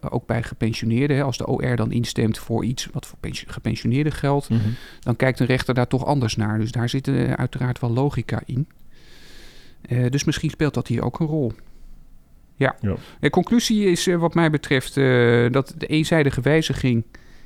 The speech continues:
Speaker 1: niet eenvoudig is. Eh, zeker niet als je <laughs> geen eenzijdig wijzigingsbeding hebt.
Speaker 2: Mag ik nog één ding daarover zeggen?
Speaker 1: Eén ding dan.
Speaker 2: Dit is niet zomaar een werkgever, hè? Dit is, dit, dit is een werkgever die maakt, nee, d-,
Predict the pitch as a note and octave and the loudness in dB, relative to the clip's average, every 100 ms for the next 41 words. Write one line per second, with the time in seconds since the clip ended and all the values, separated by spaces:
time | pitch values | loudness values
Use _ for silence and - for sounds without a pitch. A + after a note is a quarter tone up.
0 | - - D#3 - B2 - D3 F3+ - G#3+ | -6 -2 -2 0 -2 0 0 0 -2 -2
1 | - - - - - - - - - - | -2 -6 -12 -20 -20 -20 -20 -20 -18 -4
2 | C#3 C3+ C3+ B2 D3 F#3+ E3 D#3+ B2+ C#3+ | 0 2 2 4 2 4 2 2 2 -2
3 | - - B3 - B2 - C#3 B2+ B2 C#3 | -2 0 2 2 0 2 2 0 0 2
4 | C#3 C#3+ A#2+ - A#2 A2+ A2 A2 C#3 - | 2 0 -4 -4 -4 -2 0 0 0 -2
5 | G#3 - - - A2 A2+ G2+ - A#2+ G2+ | -6 -10 -16 -4 -2 -2 -4 -4 -2 -2
6 | F2+ C2+ - - E2 F#2+ - - - - | -2 -6 -10 -10 -10 -10 -12 -16 -16 -18
7 | - - - C3+ A2+ A2+ A2 - D3 - | -18 -18 -8 -4 -2 -4 -8 -4 -4 -4
8 | D3+ - C3+ - D3 A#2+ F2+ F2+ F2+ E2 | -4 -2 -2 0 0 2 0 0 -2 -2
9 | - C3 F#2 F2 D#2+ F3+ - _ - - | -2 -2 -2 -4 -6 -8 -12 _ -20 -20
10 | - - - - - - - - - - | -20 -20 -20 -20 -20 -20 -20 -20 -20 -6
11 | C#3 - A2 - - - B2+ - - C3+ | -4 -2 -4 -6 -8 -4 -4 -6 -4 -2
12 | A#2 G#2 G2 F2 - D#2 - G2+ G#2 G2+ | 0 -2 -2 -2 -4 -4 -2 -2 -2 -2
13 | - - - - - G2+ E2 - - | -8 -20 -20 -20 -4 -2 -2 -6 -18